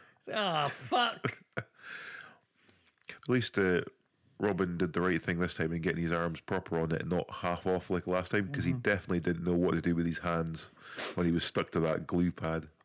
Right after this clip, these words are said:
Speaker 2: Mm.
Speaker 1: Oh, that's two episodes in a row where he stuck to glue pads.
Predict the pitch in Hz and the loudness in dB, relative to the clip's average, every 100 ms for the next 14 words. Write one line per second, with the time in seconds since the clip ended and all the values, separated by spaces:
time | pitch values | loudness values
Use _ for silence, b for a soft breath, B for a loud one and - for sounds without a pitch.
0 | 135 135 127 120 B B B B B B | -6 -4 -6 -10 B B B B B B
1 | B _ - 180 185 170 - 160 143 - | B _ -12 -4 -4 -2 2 2 0 -6
2 | - - 135 123 117 123 135 127 107 - | -10 -2 -2 -2 -2 2 4 4 2 -2
3 | 107 113 120 117 104 95 | -4 0 0 0 0 -4